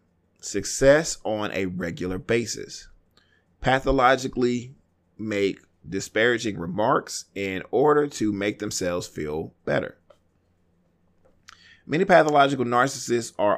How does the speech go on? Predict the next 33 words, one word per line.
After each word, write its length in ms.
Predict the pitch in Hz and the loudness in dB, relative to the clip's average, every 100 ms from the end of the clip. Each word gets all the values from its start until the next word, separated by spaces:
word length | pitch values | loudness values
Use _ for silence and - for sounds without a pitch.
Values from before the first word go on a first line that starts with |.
| - | 2
also 560 | 110 139 160 147 123 | 2 2 0 0 2
attention 640 | - 127 - 151 196 208 156 | 0 -4 -4 -2 -2 -2 -2
hogs 680 | 113 87 82 82 - - _ _ _ _ _ 107 | 0 0 0 -6 -10 -20 _ _ _ _ _ -8
in 220 | 117 110 | -6 0
their 220 | 107 101 | 0 0
personal 560 | - 143 147 147 139 - | 2 2 2 0 -4 -2
and 240 | 120 185 139 | -4 -2 0
or 160 | 147 | 0
professional 560 | 147 147 170 165 117 98 | 0 -2 -2 -2 -6 -6
lives. 520 | 87 50 - - - _ _ _ _ _ _ _ _ _ - | -8 -12 -16 -20 -20 _ _ _ _ _ _ _ _ _ -8
They 140 | 101 | -6
want 400 | 101 127 170 160 | -2 0 0 0
you 140 | 170 | 2
to 100 | 143 | 2
constantly 540 | 117 131 131 139 127 120 | 2 2 2 0 -4 -4
focus 560 | - 127 165 151 147 - | 0 2 2 0 -4 -2
on 340 | 113 113 104 - | -2 -2 -4 -8
them 360 | 107 101 78 - _ _ _ _ | -4 -4 -4 -12 _ _ _ _
and 180 | 90 90 | -14 -12
cater 320 | - 123 147 143 | -2 0 2 0
to 240 | 135 131 | 0 0
their 260 | 110 110 101 | 0 0 -2
needs 440 | 98 90 67 - | -4 -6 -8 -12
and 120 | 76 | -8
cater 200 | 110 117 | -4 -4
to 120 | 113 120 | -2 -2
what 220 | 107 101 | -2 -2
they 140 | 101 | -4
want 400 | 95 101 90 67 - | -2 -6 -8 -10 -12
and 100 | 80 | -14
what 140 | 78 | -8
they're 100 | 98 | -6
demanding. 580 | 95 98 113 95 85 | -6 -6 -4 -4 -8